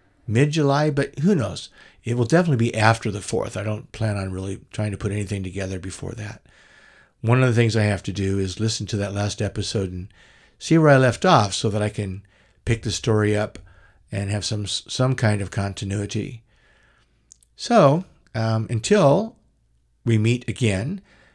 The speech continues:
be well, um, be safe, be happy, and God bless you all.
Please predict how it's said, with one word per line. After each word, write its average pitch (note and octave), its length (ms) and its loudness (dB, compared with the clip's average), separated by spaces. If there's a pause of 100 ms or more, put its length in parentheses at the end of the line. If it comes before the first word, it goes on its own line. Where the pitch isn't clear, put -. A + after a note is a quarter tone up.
(140)
be A#2 140 4
well, B2 480 2 (640)
um, G2 600 -6 (360)
be G#2 140 -2
safe, D#3 640 -2 (1200)
be - 120 -8
happy, D3+ 600 0 (1080)
and F#2 280 -8
God A2 200 0
bless G#2 240 0
you A2 100 2
all. F#2+ 320 0